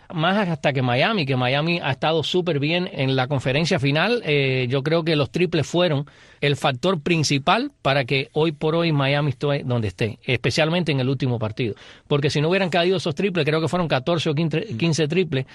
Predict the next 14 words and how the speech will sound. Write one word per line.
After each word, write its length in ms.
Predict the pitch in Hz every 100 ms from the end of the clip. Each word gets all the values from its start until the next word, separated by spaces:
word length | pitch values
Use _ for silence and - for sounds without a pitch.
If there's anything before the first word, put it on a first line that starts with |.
| - -
solamente 540 | - 143 131 143 160 165
Boston 320 | 170 156 147
creo 160 | 156 160
que 100 | 156
no 100 | 151
llegó 220 | 151 165
ni 100 | 151
a 80 | 127
diez, 360 | 156 147 - -
ocho, 460 | - 123 156 147 127
siete 320 | - 151 143
triples 340 | 139 160 151
nada 220 | 131 127 135
más. 240 | 170 151